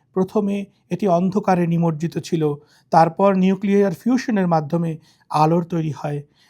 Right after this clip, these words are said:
এখন নিউক্লিয়ার ফিউশন কী করে হয়েছিল? আহ, হাইড্রোজেন গ্যাস পরস্পরের সাথে মিলিত হয়ে হিলিয়াম গ্যাসে রূপান্তরিত হয়। হিলিয়াম গ্যাসে হাইড্রোজেন গ্যাস যখন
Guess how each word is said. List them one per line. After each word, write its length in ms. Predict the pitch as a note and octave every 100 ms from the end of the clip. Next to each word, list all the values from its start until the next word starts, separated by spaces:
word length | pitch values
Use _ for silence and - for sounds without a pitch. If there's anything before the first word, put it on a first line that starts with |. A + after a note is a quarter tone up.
| -
এখন 220 | - G#3
নিউক্লিয়ার 460 | G3+ A3+ A3+ A3+ G#3+
ফিউশন 400 | A#3 A#3 - B3
কী 120 | A#3+
করে 180 | A#3+ A3
হয়েছিল? 400 | A#3 A3+ A#3 B3+
আহ, 100 | C4+ _ _ - _ - F3+ D#3
হাইড্রোজেন 640 | F#3+ G3+ F#3 A3+ B3 A3+
গ্যাস 280 | F3+ E3 C#3+ - _ _ _
পরস্পরের 540 | - F#3+ - - G3 G#3+
সাথে 340 | - G#3+ G3
মিলিত 360 | F3 F3 F#3 G3
হয়ে 320 | F3+ F#3 F3 - _ _ -
হিলিয়াম 340 | G3+ A3+ A3
গ্যাসে 320 | F3+ E3 D3+ E3+
রূপান্তরিত 580 | D#3 D#3+ D#3 D#3 D3+
হয়। 240 | D3 D#3 D3 - _ _ -
হিলিয়াম 380 | G3 G#3 G#3 G3
গ্যাসে 340 | G3 F#3+ A3
হাইড্রোজেন 500 | E3+ F#3+ F#3+ G3 G3
গ্যাস 300 | F3+ F#3 -
যখন 280 | F#3+ F#3 G3